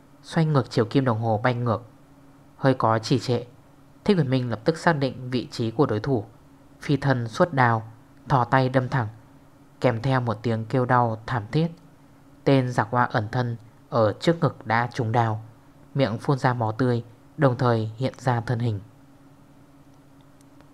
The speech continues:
Đầu to thu hồi âm dương song luân, đồng thời với lúc đó, Thích Huyền Minh cũng rút ra Long Uy. Tên giặc hoa kia liền ngã ngửa ra sau,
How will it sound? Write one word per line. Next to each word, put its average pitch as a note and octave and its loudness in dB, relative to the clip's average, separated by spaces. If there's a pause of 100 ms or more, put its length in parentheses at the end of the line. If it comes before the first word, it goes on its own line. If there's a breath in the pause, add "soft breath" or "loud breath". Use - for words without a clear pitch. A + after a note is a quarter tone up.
(360)
Đầu C3+ 6
to C#3+ 6
thu D3 4
hồi B2+ 4
âm C3 0
dương C3 -2
song B2+ -4
luân, B2+ 4 (680 loud breath)
đồng B2 0
thời A#2 2
với A#2 -2
lúc D#3 2
đó, A#2 -2 (400)
Thích F#3+ -2
Huyền A#2+ -2
Minh B2 -2
cũng B2 -2
rút E3 0
ra C3+ 2
Long A#2 0
Uy. A#2 -2 (680)
Tên B2+ 4
giặc A2+ 2
hoa A#2+ 4
kia A#2+ -2 (560)
liền B2+ 2
ngã C3 2
ngửa D3 2
ra B2 4
sau, A#2+ 0